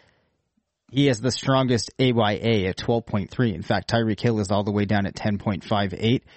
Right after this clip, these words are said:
But I think we still have to default back to the fact that that might not matter because it doesn't look like the team really cares. And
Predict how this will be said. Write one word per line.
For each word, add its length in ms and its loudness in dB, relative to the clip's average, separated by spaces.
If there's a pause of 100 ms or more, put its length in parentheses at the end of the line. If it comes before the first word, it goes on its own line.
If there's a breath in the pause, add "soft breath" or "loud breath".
(380 soft breath)
But 100 4
I 80 2
think 280 0
we 100 4
still 320 0
have 320 0
to 120 0
default 540 0
back 240 2
to 100 -6
the 80 -2
fact 280 0
that 160 0 (320)
that 200 4
might 220 2
not 180 4
matter 360 2
because 220 0
it 100 -2
doesn't 300 2
look 160 0
like 140 2
the 80 -4
team 440 2
really 400 -2
cares. 580 0 (500 loud breath)
And 420 4